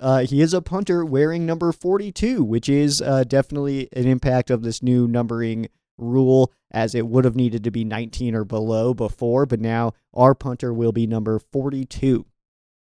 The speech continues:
which was most recently worn by long snapper Matthew Orzek,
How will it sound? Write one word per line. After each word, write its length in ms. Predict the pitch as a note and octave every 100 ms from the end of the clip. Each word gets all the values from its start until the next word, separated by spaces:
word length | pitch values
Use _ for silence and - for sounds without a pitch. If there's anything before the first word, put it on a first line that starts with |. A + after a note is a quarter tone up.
| -
which 220 | B2 -
was 240 | B2+ C3+ C3+
most 280 | B2+ B2+
recently 600 | A#2 C#3 C#3+ C#3+ C#3 C3 -
worn 400 | B2+ C3+ C#3 D3+
by 260 | C3 B2 A#2
long 380 | A2+ C3+ D3+ D3+
snapper 440 | C#3+ C3+ - D3
Matthew 520 | C3+ A#2+ A#2+ A#2 A2
Orzek, 560 | - C#3+ D3+ C#3+ D3